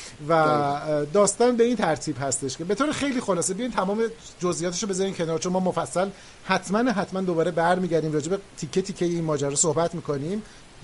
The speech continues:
Speaker 1: شاید نه تو این اپیزود ولی تو اپیزودهای بعدی. خلاصه ماجرا این هستش که ما یه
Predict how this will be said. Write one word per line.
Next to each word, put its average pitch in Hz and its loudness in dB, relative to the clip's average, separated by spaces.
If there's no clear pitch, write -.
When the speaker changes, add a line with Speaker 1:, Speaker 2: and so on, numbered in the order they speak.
Speaker 1:
شاید 160 2
نه 170 0
تو 185 -2
این 170 4
اپیزود 156 2
ولی 156 4
تو 156 -2
اپیزودهای 143 0
بعدی. 147 -4
خلاصه 311 4
ماجرا 208 2
این 220 0
هستش 160 -4
که 170 -4
ما 202 0
یه 208 6